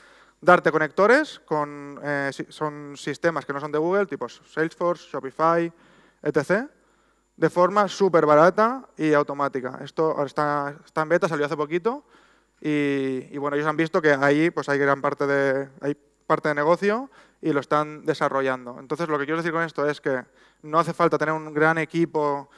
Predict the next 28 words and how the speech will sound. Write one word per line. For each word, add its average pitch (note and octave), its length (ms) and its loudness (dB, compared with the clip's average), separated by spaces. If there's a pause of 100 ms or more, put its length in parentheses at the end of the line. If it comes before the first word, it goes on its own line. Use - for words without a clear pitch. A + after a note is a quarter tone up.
(200)
de D3+ 160 4
programación, D3 540 0
cada D#3 140 4
vez D#3 120 4
esto D#3 220 -2
es D3 60 0
más C#3+ 200 -2
fácil, A3 520 0 (500)
y, D3+ 500 0
y D3 80 -8
que D3+ 100 -2
vale D3+ 180 4
la E3 100 6
pena E3+ 460 0
pararse C#3+ 380 0
a D3 60 2
pensar C#3+ 400 -2
un C#3 100 -10
poco, D#3+ 460 -2
eh, C3 360 -2 (400)
qué E3 120 0
queremos D#3 260 0
hacer, D#3+ 220 -2
cómo D#3+ 140 -4
lo D#3 60 2
vamos D3+ 160 -4
a C#3+ 40 -4
hacer, G3+ 380 0